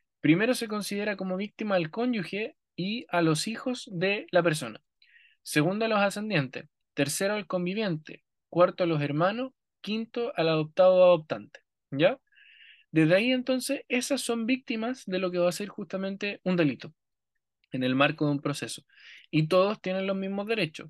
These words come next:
solicitar medidas de protección a la fiscalía, ejercer, eh, acciones en contra de lo que va a ser, en este caso, el imputado, poder presentar justamente demanda civil o querella,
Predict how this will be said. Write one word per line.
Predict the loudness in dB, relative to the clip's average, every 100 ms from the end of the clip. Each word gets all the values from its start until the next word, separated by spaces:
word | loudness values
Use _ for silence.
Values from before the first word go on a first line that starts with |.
| _
solicitar | -8 -6 -4 0 0
medidas | 0 0 -2 -2
de | -4
protección | -6 -8 -4 -4
a |
la | -4
fiscalía, | -6 -2 0 0 -2 -4 -10 _ _ _
ejercer, | -2 0 0 -2 -6 -8 _
eh, | -2 0 -2 -4 -4
acciones | -4 -2 -2 -2 -4
en | -6
contra | -6 -4 -4
de | -4
lo | -4
que | -6
va | -8
a |
ser, | -8 -10
en | -10
este | -10 -6
caso, | -4 -4 -6 -6 -14 -20 _
el | -2 0
imputado, | 0 -2 2 4 4 0 -8 _ _ _
poder | 2 6 6 4 -2 -8
presentar | -6 -2 0 0
justamente | -2 -6 -4 -2
demanda | -2 -2 -4 -4
civil | -6 -4 -4
o | -2
querella, | 0 0 0 -2